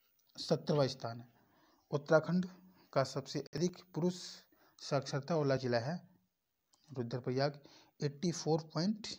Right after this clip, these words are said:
एट सेवन परसेंट। उत्तराखंड के सबसे अधिक महिला साक्षरता वाला जिला कौन सा है? देहरादून है। और उत्तराखंड की सबसे कम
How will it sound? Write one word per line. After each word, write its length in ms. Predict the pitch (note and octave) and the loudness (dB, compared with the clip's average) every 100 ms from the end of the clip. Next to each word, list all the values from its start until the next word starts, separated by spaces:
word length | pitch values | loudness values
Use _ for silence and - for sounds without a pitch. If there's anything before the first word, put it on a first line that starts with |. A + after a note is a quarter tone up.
| - - | -10 -4
एट 180 | E3 - | -4 -4
सेवन 340 | - C#3 D3 | 0 2 2
परसेंट। 460 | C#3+ - A2 A2+ - _ - - _ _ - | -2 -6 -8 -8 -14 _ -20 -20 _ _ -4
उत्तराखंड 540 | C#3 D#3 E3 F3 F3+ - - - _ _ _ _ _ _ _ _ _ _ | -2 2 2 4 0 -2 -16 -20 _ _ _ _ _ _ _ _ _ _
के 80 | E3 | -6
सबसे 300 | D3 D#3 - - | -2 0 0 0
अधिक 320 | D3 F3+ - - - | 2 2 0 -14 0
महिला 260 | D3 D3 D#3 | 4 6 4
साक्षरता 500 | D#3 C#3 C#3+ - C#3+ C#3 - _ _ - C#3 C3 - D3 | 2 -2 -4 2 2 0 -6 _ _ -4 -4 -4 -10 -2
वाला 240 | C3+ C#3 | 2 2
जिला 220 | C3 C3+ C3+ | 2 0 0
कौन 200 | C3 B2+ | -2 -2
सा 120 | B2+ | -2
है? 180 | D3 F3 - _ _ _ _ _ _ - - | -4 -6 -12 _ _ _ _ _ _ -18 -6
देहरादून 540 | B2+ B2 B2 A#2+ B2 C#3+ | -2 0 0 0 0 -2
है। 140 | F3+ - - - _ | -4 -10 -20 -20 _
और 100 | D3 C#3+ | -4 -2
उत्तराखंड 460 | C3+ - C#3+ D3+ C#3 | -6 -2 -2 0 -2
की 100 | D#3+ | -4
सबसे 320 | D3 - D#3+ | -6 -6 -8
कम 220 | D#3+ D#3 | -2 -2